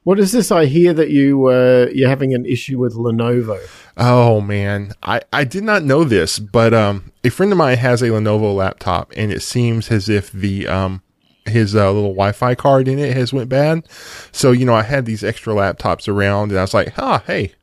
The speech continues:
Speaker 2: let me plug this la-, let me plug this Wi-Fi card into your Lenovo,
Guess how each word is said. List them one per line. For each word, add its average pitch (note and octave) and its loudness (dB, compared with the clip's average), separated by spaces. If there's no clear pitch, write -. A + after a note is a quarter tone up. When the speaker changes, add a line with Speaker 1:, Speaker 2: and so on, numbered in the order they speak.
Speaker 2:
let B2 -8
me D#3+ -4
plug C#3 0
this - -4
la-, G#2+ 0
let C3+ -2
me F3 0
plug D#3+ 0
this D#3+ -2
Wi-Fi A#2+ -2
card G#2+ 0
into G#2+ -2
your A2 -2
Lenovo, G#2 -2